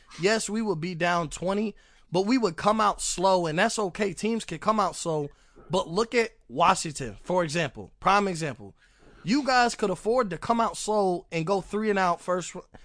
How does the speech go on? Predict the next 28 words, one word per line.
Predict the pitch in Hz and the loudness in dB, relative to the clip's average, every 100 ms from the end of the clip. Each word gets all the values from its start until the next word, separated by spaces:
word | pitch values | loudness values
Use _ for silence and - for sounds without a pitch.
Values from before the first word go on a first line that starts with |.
| - - | -14 -2
maybe | 185 196 | 0 2
a, | 165 - - | 0 -2 -4
a | 156 | -4
slight | - 196 208 190 | -4 2 2 2
drive | 175 185 185 | 4 4 4
the | 165 | 0
second. | - 214 190 - _ - | -2 -2 -4 -12 _ -8
You | 180 214 | 0 4
had | 220 | 4
a | |
great | 190 214 156 | 6 4 4
defense. | 190 226 175 135 - - _ _ - | 0 0 -2 -8 -12 -18 _ _ -8
So | - 190 | 0 2
we | 151 156 202 | 2 -2 -4
could, | 170 147 - | -4 -6 -6
okay, | 170 208 208 | -2 0 0
we | 190 233 | 0 0
may | 247 | 0
not | 247 208 | 0 -2
score | - - 247 240 | -4 -2 0 0
right | 190 175 | 2 0
away, | 165 165 160 160 - - | -2 -4 -4 -6 -12 -4
but | 180 | -4
teams | - 262 226 | -2 -2 -2
aren't | 190 190 | -2 -4
scoring | - - 196 180 | -4 -4 -2 -2
on | 160 147 | -2 -2
us. | 147 - | -4 -8